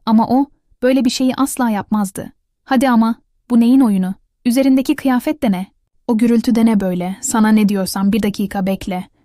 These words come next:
Memoş, otur lütfen. Sadece birkaç dakikanı alacağım. Hemen geliyorum. Tamam mı? Gel, konuşalım. Dedim ki, susturun artık onu. Ne yapıyorsun sen?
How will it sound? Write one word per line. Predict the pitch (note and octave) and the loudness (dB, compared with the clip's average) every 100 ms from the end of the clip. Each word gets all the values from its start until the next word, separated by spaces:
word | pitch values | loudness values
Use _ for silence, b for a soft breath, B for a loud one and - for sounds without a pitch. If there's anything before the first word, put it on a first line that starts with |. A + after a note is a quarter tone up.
| _ | _
Memoş, | G#3+ G#3 G3 - | -2 0 0 -4
otur | G#3 G#3+ F#3+ | -6 -4 -4
lütfen. | F3+ - F3+ F3+ _ _ _ - | -6 -8 -8 -8 _ _ _ -10
Sadece | - B3 A#3+ A3 | -2 0 0 0
birkaç | G#3 A3+ A3+ G#3+ | 0 -2 -4 -4
dakikanı | G#3+ G#3+ G#3+ G#3+ | -4 -2 0 0
alacağım. | G3+ G3 G3 G#3 - _ | -2 -4 -4 -6 -10 _
Hemen | - A3 G3 | -2 0 2
geliyorum. | G3 F#3+ F#3 F3+ G3+ - _ _ | 0 -2 -4 -8 -12 -16 _ _
Tamam | A3+ B3 A#3 | -2 2 2
mı? | F#3+ G#3+ _ _ _ _ _ _ _ | -2 -8 _ _ _ _ _ _ _
Gel, | G3 F#3 - _ - | -8 -8 -14 _ -8
konuşalım. | F#3+ F#3+ F#3+ F#3 G3+ _ _ _ _ _ _ _ _ | -4 -4 -6 -10 -12 _ _ _ _ _ _ _ _
Dedim | G#3 A#3 | -2 0
ki, | A#3+ G#3 G#3 _ _ _ | 0 -4 -10 _ _ _
susturun | - A#3+ - A3+ G#3+ | -6 -6 -4 0 2
artık | G3 - - | 0 -4 -4
onu. | G3 F3+ G#3+ _ _ _ _ _ - | -4 -4 -10 _ _ _ _ _ 0
Ne | |
yapıyorsun | A3 G#3 G3+ G3 | 0 0 -4 -4
sen? | F#3+ F3 G3+ | -6 -6 -12